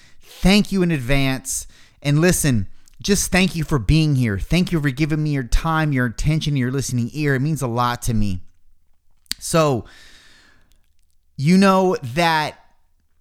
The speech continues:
most of the time,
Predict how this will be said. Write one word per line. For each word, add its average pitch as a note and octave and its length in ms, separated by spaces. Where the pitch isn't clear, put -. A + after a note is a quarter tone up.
most G3 480
of G3 160
the F#3 80
time, D#3 840